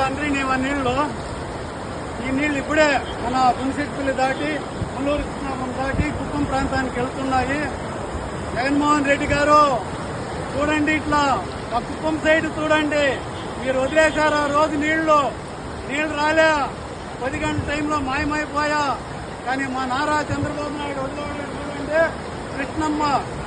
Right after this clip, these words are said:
కృష్ణమ్మ పరుగులెడుతూ వస్తా ఉంది. మన, మన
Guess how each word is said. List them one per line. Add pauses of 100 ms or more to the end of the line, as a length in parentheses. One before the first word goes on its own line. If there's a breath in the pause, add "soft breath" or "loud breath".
(240)
కృష్ణమ్మ (140)
పరుగులెడుతూ (100)
వస్తా (120)
ఉంది. (1160)
మన, (1700)
మన